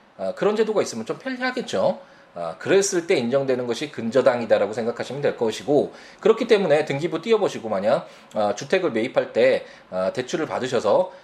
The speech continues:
어, 근-, 어, 저당권을 설정하신 분들 한번 등기부 보시면,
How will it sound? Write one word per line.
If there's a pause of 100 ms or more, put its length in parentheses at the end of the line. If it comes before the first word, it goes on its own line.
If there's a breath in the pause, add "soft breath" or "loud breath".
(160 loud breath)
어,
근-,
어,
저당권을
설정하신
분들
한번
등기부
보시면,